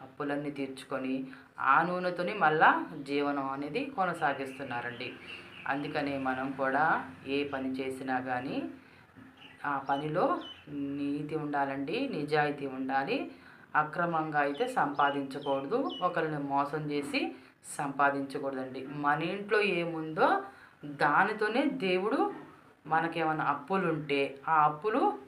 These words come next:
మార్గం, తీరే మార్గం మన ఇంట్లోనే, మనకున్న స-, మనకున్న ఫెసిలిటీతోనే దేవుడు అప్పులు తీరుస్తాడండి. ఒకవేళ మన ఇంట్లో ఏమీ లేకపోయినా బయటైనా ఏదో ఒక పని చూపిస్తాడండి. మన అప్పులు తీర్చడానికి దేవుడే మార్గం చూపిస్తాడు.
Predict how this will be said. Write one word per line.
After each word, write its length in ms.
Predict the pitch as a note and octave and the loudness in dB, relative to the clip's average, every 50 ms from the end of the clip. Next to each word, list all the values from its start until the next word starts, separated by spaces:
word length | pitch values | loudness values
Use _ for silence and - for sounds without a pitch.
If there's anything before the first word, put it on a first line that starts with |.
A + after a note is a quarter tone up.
| - - | -14 -4
మార్గం, 520 | D#3 D3+ D3+ D#3 E3 D#3+ - E3+ E3 E3 | 0 4 6 6 4 4 0 -2 -4 -4
తీరే 420 | D#3 - - D#3+ D3+ D#3 D#3 D#3+ | -4 -6 -4 -2 -2 0 2 0
మార్గం 480 | D3+ D3+ D3 C#3+ C#3+ C#3 - G#3+ A3 F#3+ | 0 2 2 2 2 2 -2 -6 -6 -2
మన 200 | D#3 C#3+ D3+ D#3+ | 0 0 0 0
ఇంట్లోనే, 640 | F3 F#3 F#3+ F#3 - G#3 G3+ G3+ G#3+ A#3+ C#4 C#4+ C4+ - - - - - - - | -2 -4 -6 -4 -4 -2 -2 -2 -2 -2 -2 -4 -6 -10 -12 -12 -14 -14 -12 -4
మనకున్న 1000 | D#3 D#3 D#3+ E3 E3+ E3+ E3 D#3+ - - E3+ E3+ E3+ F3 F#3 A#3+ C#4+ D#4+ E4 D#4 - - - - _ _ - - - - | 0 2 2 4 2 0 0 -2 -4 -6 -4 -4 -4 0 2 2 2 2 0 -4 -8 -12 -18 -20 _ _ -20 -20 -14 -8
స-, 340 | F3 D#3+ D#3 D#3 D3 D3 D3 D3 | -4 -2 0 0 0 0 2 2
మనకున్న 420 | D3+ D3+ D3+ D#3 D3+ D#3 D3+ D3+ | 2 2 2 0 -4 -4 -6 -6
ఫెసిలిటీతోనే 920 | D3+ - D3+ D3 D3+ D3+ D3+ D3 C#3+ D3+ C#3+ - C#3+ C#3 D3 G#3 C#4+ D#4+ - - - - - - - D3 | -4 -4 -4 -4 -4 -6 -8 -8 -8 -8 -6 -6 -6 -4 -4 -4 -4 -4 -6 -12 -16 -20 -20 -20 -8 -4
దేవుడు 280 | D3+ D#3+ E3 E3+ E3 | -2 0 2 2 2
అప్పులు 260 | D3+ - - - F3 | 0 0 0 -6 -6
తీరుస్తాడండి. 920 | E3+ D#3+ D#3 D3 D3 - - - D3+ C#3+ C#3 C#3 C3+ C3 C3 C3+ C3+ C#3 C3 - - - - _ _ - | -4 -2 -4 -4 -4 -6 -8 -6 -4 -4 -2 -4 -6 -4 -2 -2 -2 -2 -4 -8 -14 -20 -20 _ _ -8
ఒకవేళ 260 | D#3 D#3 - D3 D#3+ | -4 4 4 6 6
మన 200 | E3 D#3+ D#3+ E3 | 6 4 4 2
ఇంట్లో 260 | E3 E3+ E3 - G#3+ | 2 -2 -2 0 -2
ఏమీ 540 | G#3 E3+ D3+ D3+ D#3 E3 F#3 A3 A3 A#3 A#3 | 0 0 -2 -2 2 4 4 4 6 4 4
లేకపోయినా 800 | G#3+ G#3 G3+ F#3+ G3 F#3 F3+ F3+ E3+ E3 D#3 D3+ D3+ D3+ D#3 D#3 - - - - - - _ | 8 8 8 8 6 4 0 2 0 4 4 4 4 4 2 -2 -6 -12 -20 -20 -20 -20 _
బయటైనా 540 | C#3+ C#3+ E3 D#3+ E3+ F#3 F#3+ G#3 G#3 G#3 A#3 | 0 4 4 6 6 4 4 2 0 2 2
ఏదో 320 | A3+ G3 F#3 G3 G3+ A3 A3+ | 2 4 4 4 4 4 4
ఒక 140 | G#3+ - | 2 2
పని 240 | G3+ - F#3 E3+ E3 | 2 0 0 0 0
చూపిస్తాడండి. 880 | D#3+ D#3 E3 D#3 D3+ D#3 D3+ D3+ - - C#3 C3 C3 B2 A#2+ A#2 A#2+ A#2+ | -2 -2 -2 -2 -2 -4 -6 -6 0 0 0 0 0 -4 -6 -8 -8 -6
మన 120 | B2+ B2+ C3 | -4 -4 -4
అప్పులు 320 | B2+ B2+ - - E3 E3 | -4 -4 -4 -4 -4 0
తీర్చడానికి 560 | D#3 D#3 D3 D3+ - C#3 C#3+ C#3 D3+ D#3 G#3 | 0 0 -2 -2 -4 -2 -2 -2 -2 -2 -4
దేవుడే 460 | G3+ - - C#3 C#3 C#3+ C#3 C#3 E3 | -4 -2 -2 -2 -2 -2 0 0 0
మార్గం 400 | F#3 F3+ D#3 D3 C#3+ - - D3 C#3+ | 2 4 4 2 2 2 -2 -4 -4
చూపిస్తాడు. 760 | C3+ C3+ C3 C3 C3 C3 C3 - C3 C3 C3+ - C4+ E4 E4 | -4 -6 -6 -6 -10 -12 -10 -4 -4 -2 0 0 0 -2 -2